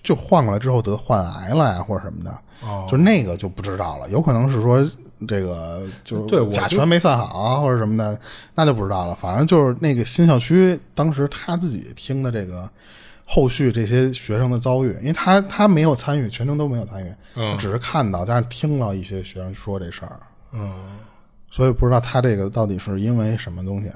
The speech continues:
Speaker 1: 而且他说其实后面那个，就最开始的那个，呃，练胆儿大说吹牛的那个，那学生，就，
Speaker 2: 嗯，等于到最后也没找着。
Speaker 1: 就，对，就彻底没找着，就没有，完全没有消息。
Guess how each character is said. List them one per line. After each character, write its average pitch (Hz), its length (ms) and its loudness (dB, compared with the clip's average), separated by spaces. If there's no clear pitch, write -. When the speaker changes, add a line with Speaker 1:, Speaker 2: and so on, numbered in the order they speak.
Speaker 1:
而 156 180 4
且 170 140 4
他 131 120 -2
说 151 240 4
其 - 180 -2
实 151 100 4
后 139 260 2
面 104 180 -4
那 117 140 -2
个， 98 120 -8
就 - 120 -6
最 131 240 4
开 151 180 0
始 113 200 -6
的 95 100 -14
那 104 160 -4
个， 98 100 -10
呃， 87 1040 -10
练 117 220 2
胆 90 160 -6
儿 92 40 -6
大 101 320 -2
说 110 180 -6
吹 - 180 -4
牛 101 180 -2
的 117 80 -4
那 120 140 0
个， 98 100 -4
那 104 220 -6
学 90 220 -8
生， 92 360 -8
就， 113 140 -6
Speaker 2:
嗯， 107 60 -6
等 101 120 -10
于 110 60 -4
到 135 140 -4
最 147 120 -2
后 151 180 2
也 104 60 -2
没 101 120 -6
找 98 80 -8
着。 92 40 -6
Speaker 1:
就， 113 140 4
对， - 20 -6
就 120 120 -4
彻 131 160 -2
底 110 100 -2
没 85 100 -8
找 95 100 -4
着， 82 340 -14
就 123 80 -4
没 113 140 0
有， 151 160 4
完 104 140 -4
全 143 100 2
没 139 80 0
有 131 80 0
消 117 200 -4
息。 107 100 -8